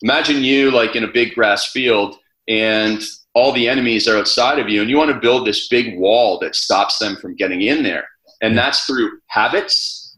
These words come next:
Speaker 1: and that's through automatic actions. Uh, it's not so much through discipline and willpower, because those things are depletable resource, as many people know.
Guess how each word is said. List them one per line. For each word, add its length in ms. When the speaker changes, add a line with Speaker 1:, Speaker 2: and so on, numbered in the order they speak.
Speaker 1:
and 180
that's 220
through 240
automatic 520
actions. 760
Uh, 200
it's 220
not 220
so 140
much 280
through 160
discipline 460
and 100
willpower, 580
because 300
those 240
things 280
are 120
depletable 480
resource, 520
as 140
many 220
people 260
know. 320